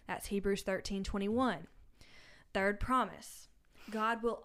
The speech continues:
always provide sufficient grace for you. First Corinthians twelve nine,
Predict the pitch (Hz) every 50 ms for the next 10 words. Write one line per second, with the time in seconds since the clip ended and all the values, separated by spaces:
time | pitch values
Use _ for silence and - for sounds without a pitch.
0 | - - - 220 226 240 240 233 220 214 214 208 208 - - - - - 208 185
1 | 180 190 190 190 202 220 233 233 226 226 - - - 202 196 - - - 208 202
2 | - - 254 - - 202 - 196 185 175 170 165 165 - - - - - - -
3 | - - - 202 196 196 190 185 185 175 165 147 185 - - - - - - -
4 | - - - - - - - - 202 196 226 220 - - 247 240 240 - 233 226
5 | 214 - - 220 208 202 196 202 196 185 185 175 165 151 151 -